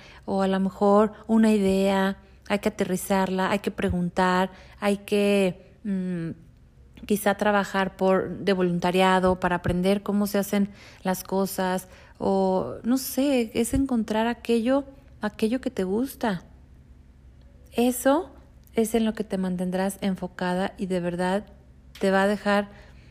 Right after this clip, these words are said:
sorprendida, sorprendido de cómo te vas a despreocupar de lo, de lo malo, por así decirlo, que está sucediendo en el día a día.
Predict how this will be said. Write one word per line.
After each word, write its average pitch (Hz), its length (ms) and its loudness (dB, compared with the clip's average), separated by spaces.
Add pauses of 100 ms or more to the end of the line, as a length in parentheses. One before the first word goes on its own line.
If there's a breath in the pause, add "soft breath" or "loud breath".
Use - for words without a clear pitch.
(240 loud breath)
sorprendida, 202 960 0
sorprendido 196 800 -2 (180)
de 202 220 -2
cómo 233 640 2 (420 loud breath)
te 214 100 2
vas 208 200 2
a 233 60 6
despreocupar 208 920 -2 (180)
de 190 240 -2
lo, 190 380 0 (100)
de 190 440 -4
lo 196 180 0
malo, 208 1300 0
por 196 160 -2
así 190 180 -2
decirlo, 208 420 0 (360 loud breath)
que 226 100 -2
está 214 220 -2
sucediendo 214 720 0
en 202 160 -2
el 185 140 -2
día 190 180 0
a 185 60 -2
día. 180 320 -4